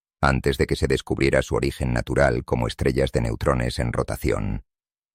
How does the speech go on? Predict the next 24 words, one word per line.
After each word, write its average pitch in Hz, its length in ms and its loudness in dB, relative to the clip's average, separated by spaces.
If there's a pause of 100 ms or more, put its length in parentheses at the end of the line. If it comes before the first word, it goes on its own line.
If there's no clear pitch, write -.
(180)
La 73 160 4
ciencia, 69 440 2
por 64 200 0
su - 120 -4
propia 73 320 2
naturaleza, 64 720 0
debe 65 300 2
ser - 240 0
cautelosa. 65 720 -2 (580)
Después 92 380 2
de 90 120 4
meses 76 360 2
de 71 100 2
simulaciones, 85 760 0
modelos 69 480 2
y 76 40 4
debates, 73 600 0 (160)
ninguna 80 400 4
de 92 100 4
las 80 200 2
explicaciones 73 760 2
abióticas, 71 840 0
sin 57 380 -2
vida, 76 420 4